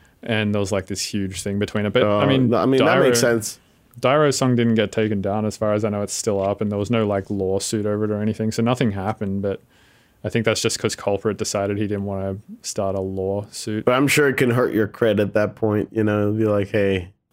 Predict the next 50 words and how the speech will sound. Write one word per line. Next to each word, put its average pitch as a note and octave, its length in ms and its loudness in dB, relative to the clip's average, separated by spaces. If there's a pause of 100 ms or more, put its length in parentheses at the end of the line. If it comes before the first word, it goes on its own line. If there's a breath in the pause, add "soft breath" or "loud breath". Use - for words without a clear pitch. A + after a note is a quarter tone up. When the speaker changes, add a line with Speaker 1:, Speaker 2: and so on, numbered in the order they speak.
(100)
Speaker 1:
I B2+ 60 -6
mean, C3+ 140 -2
Dyro's C3+ 340 0
pretty C3+ 200 0
big, G#2+ 420 0
but G#2+ 160 0
yeah, A2+ 320 4
I A2+ 100 2
mean, A2+ 160 2
at A2+ 100 2
the A2+ 60 -2
same A2 220 0
time, G#2+ 180 2
there's G#2+ 140 2
a - 20 2
Speaker 2:
We, A2 80 4
Speaker 1:
bunch G2+ 140 0
of - 20 4
Speaker 2:
we've A#3+ 120 4
Speaker 1:
Culprit A#3 160 4
Speaker 2:
got, A#3 120 4
we've F#3+ 120 4
Speaker 1:
fans C4 140 4
Speaker 2:
gotten A#3 180 4
Speaker 1:
and F3+ 40 4
Speaker 2:
that. E3 160 4
We E3 120 4
have B3 100 4
that A#3 180 4
song F3 300 4
Icarus D3+ 400 2
Lives, C3+ 260 4
and A#2+ 140 4
there've C3 120 2
been E3 140 4
a E3+ 80 2
few D3 340 2
bands A#2+ 600 4
that G#2 160 4
have A2 180 -2
popped G#2+ 320 0
up G#2+ 240 2
with, G#2+ 140 2
like, G2+ 160 2
that - 340 -2
first G#2 360 0
riff G#2 180 2
from G2+ 240 0
Icarus G2+ 460 0
Lives G2 500 2